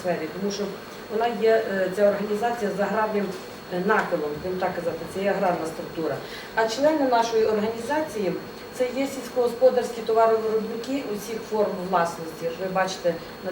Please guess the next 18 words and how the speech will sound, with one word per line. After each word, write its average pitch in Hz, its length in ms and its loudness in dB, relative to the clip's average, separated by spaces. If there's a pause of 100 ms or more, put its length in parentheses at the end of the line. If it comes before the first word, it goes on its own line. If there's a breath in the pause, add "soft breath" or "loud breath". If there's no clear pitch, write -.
цьому 185 280 -2
слайді, 240 340 4
хто 202 120 -2
є 185 100 0
членами 190 500 -2
нашої, 180 420 -2 (340 loud breath)
е, 170 300 4
організації. 180 840 -2
Сюди 220 180 2
ми 220 100 4
залучаємо 202 680 0
і - 20 0
наукові 185 420 2 (100)
установи, 226 560 -2
тому 202 160 0
що, 196 160 -4 (400 loud breath)
е, 185 180 2 (400)
враховуємо, 208 680 2